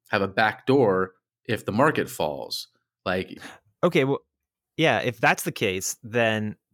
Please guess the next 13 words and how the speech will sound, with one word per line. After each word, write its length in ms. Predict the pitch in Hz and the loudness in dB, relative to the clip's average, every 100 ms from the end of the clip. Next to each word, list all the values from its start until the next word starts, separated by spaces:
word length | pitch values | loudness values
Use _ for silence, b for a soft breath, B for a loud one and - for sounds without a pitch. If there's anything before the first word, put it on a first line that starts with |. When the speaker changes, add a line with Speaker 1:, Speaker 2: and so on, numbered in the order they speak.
| _ | _
Speaker 2:
if 380 | 135 123 120 95 - | 2 4 2 0 0
I 220 | 127 175 | 4 4
were 420 | 135 120 110 107 - | 4 4 4 0 -2
Tether, 520 | 143 127 98 98 95 _ _ | 2 2 2 -2 -6 _ _
then 300 | 113 117 117 - | -2 0 0 0
I 220 | 123 143 | 2 4
would 280 | 131 110 - | 2 0 -6
probably 600 | - - 147 147 127 123 | -6 2 4 4 4 2
wanna 320 | 113 113 113 | 4 2 0
be 120 | 107 | -2
getting 520 | 95 92 107 110 104 | -8 -2 2 2 2
rid 240 | 95 104 104 | 2 2 4
of 320 | 98 92 82 | 2 -2 -8